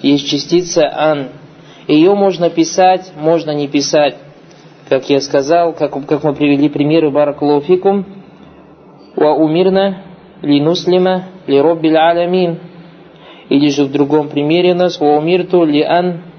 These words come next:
акуна миналь му'минин». Или «миналь муслимин». Видите, можно сказать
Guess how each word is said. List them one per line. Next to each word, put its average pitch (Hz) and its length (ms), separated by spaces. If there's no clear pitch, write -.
акуна 175 680
миналь 143 300
му'минин». 175 640
Или 135 180
«миналь 147 280
муслимин». 160 560
Видите, 202 300
можно 160 180
сказать 170 360